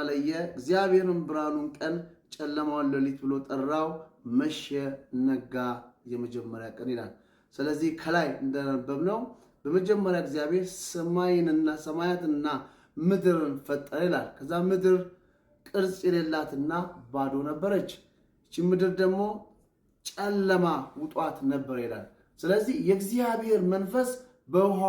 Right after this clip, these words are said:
ላይ ይረብብ ነበረ ይላል። ስለዚህ ይረብብ ነበረ ማለት ይንሳፈፍ ነበረ፣ ይንዣበብ ነበረ፣ በውኃው ላይ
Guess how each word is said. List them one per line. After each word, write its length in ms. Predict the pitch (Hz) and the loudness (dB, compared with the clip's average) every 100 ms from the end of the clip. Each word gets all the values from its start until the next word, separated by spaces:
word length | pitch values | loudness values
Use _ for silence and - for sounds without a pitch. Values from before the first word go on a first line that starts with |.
| 196 | 2
ላይ 160 | 202 175 | 2 0
ይረብብ 460 | 160 165 - 160 143 | 0 -2 -4 -4 -2
ነበረ 320 | 143 135 135 156 | -2 -2 -4 -4
ይላል። 260 | 151 117 - _ _ _ - | -4 -6 -10 _ _ _ -2
ስለዚህ 420 | 170 196 185 254 - 170 | 2 2 2 -2 -4 -2
ይረብብ 560 | 196 226 226 233 - 214 180 156 | 4 4 6 4 2 2 0 0
ነበረ 320 | 170 170 170 156 | -2 -2 -2 -2
ማለት 340 | 156 185 240 - - _ _ - | -2 -4 -4 -10 -16 _ _ -6
ይንሳፈፍ 680 | 170 196 - 185 180 190 185 | -2 -2 0 0 0 -2 0
ነበረ፣ 360 | 175 170 180 190 226 - | 0 0 2 0 0 -6
ይንዣበብ 800 | 147 175 170 156 170 165 - 170 170 | 0 2 2 2 2 0 0 0 0
ነበረ፣ 340 | 170 170 185 226 233 - _ _ _ | -2 2 2 0 -4 -12 _ _ _
በውኃው 480 | 143 196 196 202 208 | 2 4 6 6 6
ላይ 200 | 208 208 | 4 2